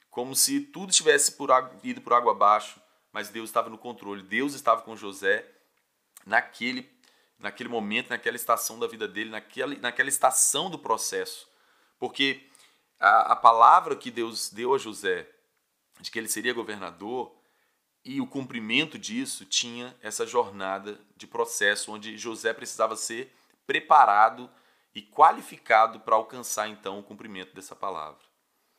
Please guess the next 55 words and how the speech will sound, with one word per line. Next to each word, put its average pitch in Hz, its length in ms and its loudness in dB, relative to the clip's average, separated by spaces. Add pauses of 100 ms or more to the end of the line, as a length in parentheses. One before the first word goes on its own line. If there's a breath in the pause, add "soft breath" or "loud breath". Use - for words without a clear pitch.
(140)
E 98 100 -8
é 101 80 2
isso 127 280 -2
que 165 80 -4
acontece 139 440 -4
conosco, 80 560 -18 (380)
tanto 175 320 -2
na 139 100 2
nossa 123 260 -2
vida, 104 380 -10 (420 soft breath)
no 101 140 -14
nosso 101 300 2
espírito, 110 640 -6 (460)
e 151 100 -16
como 165 260 -6
também 147 340 -4
na, 151 200 -10
como 117 280 -14
na, - 340 -14 (160)
no 107 160 -10
ex-, 104 180 -6
ao 107 200 4
exemplo 107 360 -10
de 101 100 -16
José, 98 540 -2 (260 soft breath)
quando 127 200 -12
nós 131 140 -6
temos 127 200 -12
algum 127 200 -10
chamado. 113 680 2 (520)
E 113 240 -8
muitas 156 500 0
vezes 117 160 -2
a - 40 -12
gente 107 120 -10
fala: 110 140 6
"Meu 127 140 -8
Deus, 135 360 -4
mas 120 180 -12
Senhor, 127 320 -10
o 147 40 -10
Senhor 135 180 -12
me 127 80 -18
deu 131 100 -6
uma 127 80 -6
palavra 123 600 6
que 120 140 -14
eu 117 180 -10
iria 117 180 -12
para 117 140 -14
uma 110 160 -10
nação, 104 600 -10
ou 104 120 -8
que 104 100 -18
eu 110 100 -14